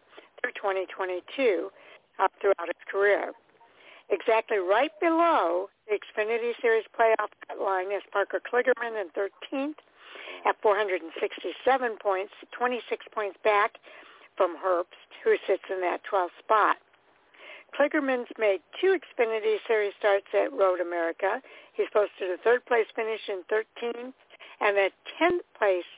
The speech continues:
finish in twenty seventeen. Kligerman is also looking to make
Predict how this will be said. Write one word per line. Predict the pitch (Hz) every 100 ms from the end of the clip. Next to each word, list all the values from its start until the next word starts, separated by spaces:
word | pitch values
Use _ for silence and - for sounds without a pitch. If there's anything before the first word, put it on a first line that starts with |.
| - 214
finish | 185 185 - 220
in | 196 -
twenty | 185 170 277
seventeen. | 254 233 185 - - - _ _ _ - - - - _
Kligerman | 226 233 208 202 190
is | 180 -
also | 214 254 - 208 196
looking | 190 180 196 196
to | 196
make | 185 190